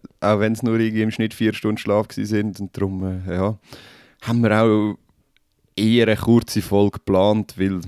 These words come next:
nicht ganz so viel Vorbereitungszeit rum ist. Aber es hat natürlich schon ein paar spannende Themen, die wir uns da rausgepackt haben. Ähm, ausgepackt haben, ausgepickt. Ja, es ist früh am Morgen. <laughs> Wir schauen natürlich ein bisschen auf Kali, die heute startet. Ähm,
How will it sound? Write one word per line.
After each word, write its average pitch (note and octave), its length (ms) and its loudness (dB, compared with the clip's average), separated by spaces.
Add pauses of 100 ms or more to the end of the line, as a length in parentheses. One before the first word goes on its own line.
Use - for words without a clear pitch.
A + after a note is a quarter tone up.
(100)
nicht F#2+ 180 -4
ganz G#2+ 300 0
so G#2+ 100 0
viel G2+ 140 -2
Vorbereitungszeit F#2+ 920 -2
rum B2 180 -2
ist. C#3 160 -2
Aber F#2 120 -2
es - 120 -8
hat - 100 -6
natürlich A2+ 360 -2
schon C3 120 -2
ein - 120 -8
paar C3+ 280 2
spannende B2+ 680 -2 (380)
Themen, C3 420 2
die B2+ 60 -2
wir B2 160 0
uns A#2 180 0
da A2+ 80 -2
rausgepackt A#2+ 540 -4
haben. A#2+ 200 -4 (120)
Ähm, F2+ 480 -2 (520)
ausgepackt - 460 -8
haben, F#2+ 160 -6 (760)
ausgepickt. - 760 -4 (140)
Ja, G2+ 280 -4
es G#2 120 -14
ist - 100 -8
früh - 180 -4
am A2+ 60 0
Morgen. A2+ 600 -2
<laughs> G2 140 -8 (560)
Wir A2+ 120 0
schauen A2 240 2
natürlich G#2+ 480 -2
ein G#2 60 0
bisschen F#2+ 260 0
auf - 140 -6
Kali, G2+ 340 2
die C#3+ 80 0
heute D3 260 2
startet. - 720 -2
Ähm, G#2+ 580 -4